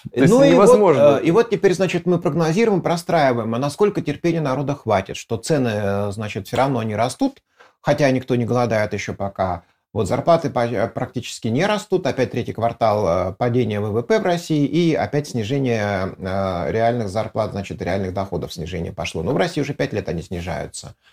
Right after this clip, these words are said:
Speaker 2: Вот. И когда там народ выйдет на улицу,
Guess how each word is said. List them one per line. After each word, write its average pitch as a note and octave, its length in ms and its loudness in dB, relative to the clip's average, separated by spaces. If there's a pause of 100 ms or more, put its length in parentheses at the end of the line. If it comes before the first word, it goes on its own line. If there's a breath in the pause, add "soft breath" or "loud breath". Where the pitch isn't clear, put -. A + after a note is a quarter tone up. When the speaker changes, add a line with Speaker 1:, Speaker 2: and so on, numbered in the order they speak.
(240 soft breath)
Speaker 2:
Вот. A#2 300 0 (200)
И A3 120 2
когда F3 240 2
там D3+ 160 0
народ D3 260 0
выйдет C#3+ 220 -2
на D3 140 2
улицу, F3 680 0